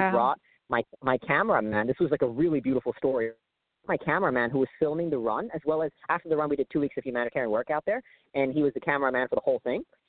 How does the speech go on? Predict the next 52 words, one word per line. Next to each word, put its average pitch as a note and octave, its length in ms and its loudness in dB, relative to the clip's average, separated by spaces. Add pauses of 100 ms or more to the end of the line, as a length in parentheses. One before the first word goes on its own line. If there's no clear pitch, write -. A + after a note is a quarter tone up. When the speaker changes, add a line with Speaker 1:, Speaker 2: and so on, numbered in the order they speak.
(200)
Speaker 2:
And C#3 220 -2
we C#3+ 220 -8 (100)
got G#3 160 -2
so F3 100 0
close G3+ 360 -2
to F3 80 0
the C3 80 0
run B2+ 340 -2 (100)
that B2+ 220 0
through D#3+ 100 -2
my E3+ 120 0
foundation, D3 480 -2
we C3 80 0
actually C3 280 -4
sponsored D3 440 -2
him. G#2+ 200 -4 (300)
Him F#3 220 0
and D#3+ 180 -2
his C3+ 120 2 (100)
family D#3+ 340 2
come D3 180 -2 (100)
stay, C#3 200 2 (140)
came D#3+ 100 2
and D#3 140 -2
stayed D#3 220 0
with C3 120 0
me D3 100 0
and C#3+ 80 -2
my C#3 140 0
family C#3 320 -2
in A#2+ 60 -4
India, B2 340 -2 (380)
and C#3 100 0
we C#3+ 100 0
sponsored D#3 420 0
his D#3 160 0
five-year-old D3+ 520 2
son C#3+ 200 2
to C3 80 0
get B2+ 140 2
a B2 80 2
life-saving A#2 560 0
heart A2+ 280 0
surgery D2+ 440 -4 (180)
that C3+ 100 2
he D3 60 2
could D3 220 -4
never C3 280 0
have - 180 -20
gotten G2+ 300 0
in G#2 140 -2
Liberia. E2+ 440 -4